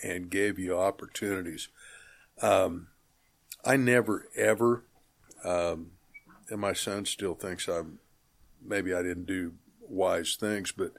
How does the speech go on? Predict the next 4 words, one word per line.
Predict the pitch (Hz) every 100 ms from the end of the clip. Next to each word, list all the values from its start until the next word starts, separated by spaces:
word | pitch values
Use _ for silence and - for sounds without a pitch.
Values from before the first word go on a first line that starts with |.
| _ - - - _ _
um, | 113 98 90 87 87 _ _ _ _ _ _ _ -
my | 113 110
junior | 98 123 127 104
year, | 98 104 90